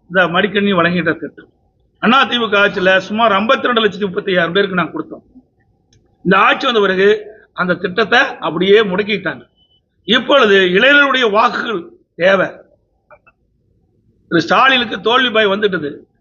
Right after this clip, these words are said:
அதனால அவசர அவசரமாக கல்லூரி மாணவர்களுக்கு இப்போ இந்த லேப்டாப் கொடுக்குறாங்க. அதுவும் எப்ப கொடுக்குறாங்க?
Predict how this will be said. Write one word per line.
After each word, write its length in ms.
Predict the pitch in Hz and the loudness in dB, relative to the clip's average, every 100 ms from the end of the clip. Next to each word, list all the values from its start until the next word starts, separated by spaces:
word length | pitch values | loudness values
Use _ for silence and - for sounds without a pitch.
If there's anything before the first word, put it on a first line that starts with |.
| _ | _
அதனால 420 | 165 214 262 254 214 | 0 2 4 4 4
அவசர 340 | 190 254 254 285 | 2 2 2 2
அவசரமாக 640 | 269 220 233 202 175 165 180 208 202 - _ _ _ _ _ | 2 2 -2 -2 -2 0 0 0 -4 -12 _ _ _ _ _
கல்லூரி 460 | 180 247 349 370 339 | 0 4 4 4 4
மாணவர்களுக்கு 600 | 247 220 196 170 170 214 262 - - | 2 0 0 -4 -4 -2 -2 -4 -8
இப்போ 300 | 208 - 233 277 - - | -8 -2 -2 -2 -4 -4
இந்த 140 | 196 | 0
லேப்டாப் 440 | 180 190 190 180 - | 2 0 -2 -6 -6
கொடுக்குறாங்க. 380 | 160 151 123 123 _ _ _ _ _ _ - | -12 -12 -16 -20 _ _ _ _ _ _ -2
அதுவும் 340 | 190 277 247 | 2 2 2
எப்ப 140 | 214 - | 0 -2
கொடுக்குறாங்க? 460 | 233 220 214 208 | -4 0 0 2